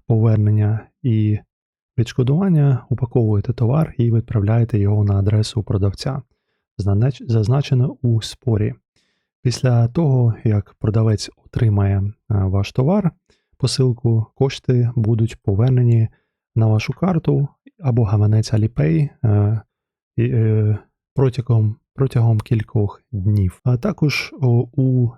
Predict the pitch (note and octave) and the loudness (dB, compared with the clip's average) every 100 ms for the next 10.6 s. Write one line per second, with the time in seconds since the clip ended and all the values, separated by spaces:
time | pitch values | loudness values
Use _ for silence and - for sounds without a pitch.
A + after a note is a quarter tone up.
0 | - A2 G#2+ G#2+ G2+ B2 F3 D#3+ C3+ B2 | -2 0 0 0 0 2 2 2 2 2
1 | - A2+ G2+ G#2 G#2 - A2 G2 F#2+ G#2+ | 2 0 2 2 0 -2 0 0 -2 -4
2 | - G#2+ - - E3+ D3 B2+ - _ _ | 0 -2 -2 -2 2 2 0 -6 _ _
3 | _ _ _ _ _ A2+ G#2 G#2+ - A2+ | _ _ _ _ _ 0 2 0 0 -2
4 | - G#2 A2 G#2 A2+ A2+ A2 - G#3+ G#3+ | 0 2 2 2 0 2 2 0 0 0
5 | F3 - C3 B2+ - _ _ _ _ - | 0 0 0 0 -4 _ _ _ _ 0
6 | B2+ D#3+ A#2+ B2 B2+ A#2+ - - A2+ A#2+ | 0 2 0 2 2 2 0 -4 -2 0
7 | A#2+ A2+ A2+ A2 - - G#2+ G2+ - G#2+ | 2 2 2 0 -2 0 0 0 -2 -4
8 | - G#2+ G#2+ G#2 F#2+ F#2 - - - A2+ | -2 -2 0 0 0 -2 -6 -16 -4 -4
9 | - B2 A2 - - G#2+ G2+ - G2+ G#2 | 0 0 0 -2 -4 0 0 0 2 2
10 | G2+ F#2+ G#2 G#2 - - | 2 0 -2 -4 -8 -12